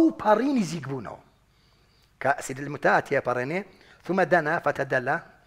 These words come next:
نزیک بوو ئاوا، بەو پەڕی لطفەوە، دوایە فەرمە چی؟ فكان قاب قوسين أو أدنى.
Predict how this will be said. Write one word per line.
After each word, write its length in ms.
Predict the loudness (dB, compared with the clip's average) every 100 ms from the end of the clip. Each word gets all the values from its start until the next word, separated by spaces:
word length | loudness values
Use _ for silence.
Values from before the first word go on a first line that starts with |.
| _ _ -10
نزیک 220 | -6 -6
بوو 140 | -4 -2
ئاوا، 200 | 0 0 -4 -12 _ _ _ _ _ -2
بەو 120 | -2 0
پەڕی 180 | 0 0
لطفەوە، 340 | -4 -2 -2 -2
دوایە 180 | -2 -4
فەرمە 180 | -4 -10 -10
چی؟ 240 | -12 -12 -14 -20 -20 -20 _ -20 -6 2
فكان 560 | 2 4 4 2 -2
قاب 380 | -4 4 4 4
قوسين 840 | 0 0 -4 -4 -2 0 0 -4 -6
أو 100 | -8
أدنى. 320 | -8 -12 -16